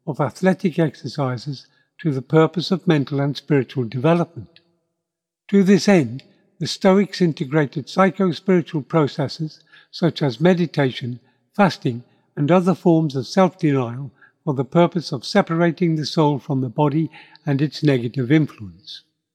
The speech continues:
The philosophical disposition of the Stoics was not lost to primitive Christianity. However, the dualism of the Stoics, and for that matter those we now call Gnostics,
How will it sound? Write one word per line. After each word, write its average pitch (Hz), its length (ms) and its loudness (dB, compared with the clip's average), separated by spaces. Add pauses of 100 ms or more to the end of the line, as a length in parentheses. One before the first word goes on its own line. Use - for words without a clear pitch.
(1800)
The 156 120 0
philosophical 196 760 4
disposition 160 760 0
of 143 140 2
the 131 100 0
Stoics - 680 0 (340)
was 175 180 0
not 170 280 2
lost 170 540 2
to 160 100 -4
primitive 147 560 -2
Christianity. 143 840 -2 (720)
However, 156 480 2 (460)
the 151 100 -2
dualism 175 640 4
of 151 160 -2
the 135 80 -4
Stoics, - 680 0 (340)
and 160 160 -2
for 165 140 0
that 170 280 2
matter 156 380 0 (260)
those 156 300 0
we 156 80 2
now 143 240 2
call 131 240 0
Gnostics, 143 720 0